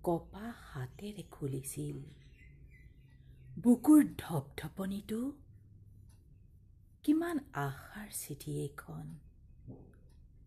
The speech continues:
"বৰুৱা, আপোনাৰ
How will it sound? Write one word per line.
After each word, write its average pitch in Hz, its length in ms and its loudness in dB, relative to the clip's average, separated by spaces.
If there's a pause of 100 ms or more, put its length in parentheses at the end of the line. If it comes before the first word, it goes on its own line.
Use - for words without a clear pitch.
(1400)
"বৰুৱা, 359 520 8 (580)
আপোনাৰ 330 440 8